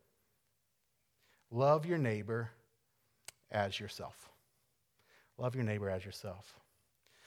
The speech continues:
Which means, according to Jesus, the most important command, the most important rule, and how we are to treat others is that we are to love others, love our neighbors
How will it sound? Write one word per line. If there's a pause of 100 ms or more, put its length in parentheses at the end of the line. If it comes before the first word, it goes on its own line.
(240)
Which
means,
according
to
Jesus,
the
most
important
command, (500)
the
most
important
rule, (680)
and
how (100)
we
are
to
treat (280)
others (1400)
is
that
we
are
to
love (100)
others, (1300)
love
our
neighbors